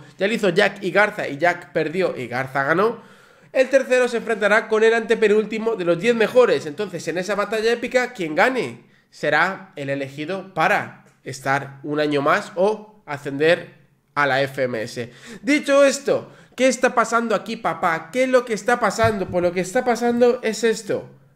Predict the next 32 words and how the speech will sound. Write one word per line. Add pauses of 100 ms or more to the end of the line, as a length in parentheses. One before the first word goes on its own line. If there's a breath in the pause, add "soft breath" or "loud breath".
(180)
Fuck, (320)
esto
no
es
lo
que
está,
es (360)
esto
de
aquí,
joder, (200 loud breath)
que
se
me
traba. (720 soft breath)
Estaba
jugando
al
Fortnite
antes,
muchachos,
problemas
técnicos,
problemas
de
logística.
Es
el
ranking
de
ascenso,